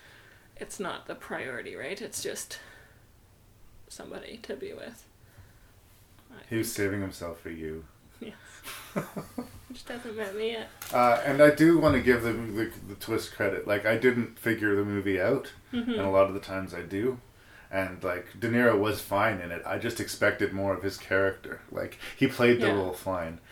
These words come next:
Speaker 2: I was just a little bit disappointed that the twist was that Tom was psychic, even though it completely works. Uh, you know, uh, I, I kind of really like the idea of these, you know, professional skeptics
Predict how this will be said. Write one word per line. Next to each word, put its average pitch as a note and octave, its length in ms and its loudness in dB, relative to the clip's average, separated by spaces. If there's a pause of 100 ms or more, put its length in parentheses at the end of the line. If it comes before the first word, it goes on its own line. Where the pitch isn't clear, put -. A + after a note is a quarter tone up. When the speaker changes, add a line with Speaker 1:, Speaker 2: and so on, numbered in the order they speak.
(300)
Speaker 2:
I G#2 140 4
was B2 200 4
just C3 220 2
a C3 40 2
little B2 220 4
bit G#2 100 -6
disappointed G#2+ 520 -4
that G2 120 2
the A2 80 -4
twist - 300 -2
was G2 160 -2
that G2 140 -6
Tom G2 260 -2
was F#2 140 -8
psychic, - 420 0
even B2+ 240 0
though B2+ 140 2
it B2 120 2
completely A#2+ 500 2
works. G#2+ 540 -2 (420)
Uh, E2+ 420 0 (340)
you G2+ 140 -10
know, F#2+ 260 -6
uh, F#2 140 -10 (640)
I, A2 240 2
I B2 40 4
kind A2+ 300 -2
of G2+ 180 -4
really G#2+ 220 0
like G2+ 300 2
the F#2+ 160 2
idea F2+ 420 -2
of F2+ 360 -10
these, F#2 460 -8 (600)
you F#2 60 -8
know, F#2 140 -6
professional G2+ 580 -2
skeptics - 720 -8